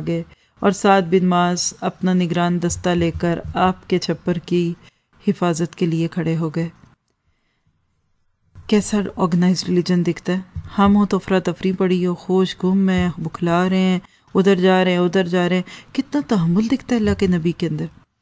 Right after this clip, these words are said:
اور ایک لیڈر کا صبر، اس کا تحمل، ایک پوری قوم کا تحمل بن جاتا ہے۔ جب لیڈرز میں تحمل نہیں رہتا نا،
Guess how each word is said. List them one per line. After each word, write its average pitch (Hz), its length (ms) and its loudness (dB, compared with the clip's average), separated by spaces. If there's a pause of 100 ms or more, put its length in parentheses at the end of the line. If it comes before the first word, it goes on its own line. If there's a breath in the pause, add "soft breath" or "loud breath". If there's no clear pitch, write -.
(320 soft breath)
اور 196 140 6
ایک 202 240 6
لیڈر 190 280 4
کا 190 200 -2
صبر، 175 380 0 (260)
اس 185 160 -6
کا 180 120 0
تحمل، 175 540 0 (540)
ایک - 180 2 (120)
پوری 220 440 2 (120)
قوم 190 300 2
کا 196 100 -2
تحمل 170 420 0
بن 170 200 0
جاتا 165 280 -2
ہے۔ 170 60 -4 (600)
جب 214 200 4
لیڈرز 185 480 4
میں 254 100 4
تحمل 190 400 2
نہیں 185 140 2
رہتا 170 300 -2
نا، 185 180 -2